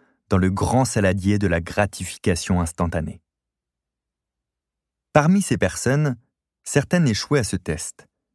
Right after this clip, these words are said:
Leur réaction était souvent de qualifier le jeu de nom d'oiseau pour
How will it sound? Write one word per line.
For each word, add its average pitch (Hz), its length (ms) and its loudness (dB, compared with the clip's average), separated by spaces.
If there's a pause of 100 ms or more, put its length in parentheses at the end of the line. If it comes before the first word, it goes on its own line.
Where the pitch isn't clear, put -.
(340)
Leur 98 140 2
réaction 98 680 0
était 98 220 -2
souvent 127 340 -2
de 95 100 0
qualifier 131 480 0
le 92 140 2
jeu 107 280 0
de 110 120 0
nom 110 220 2
d'oiseau 98 480 0
pour 92 320 -4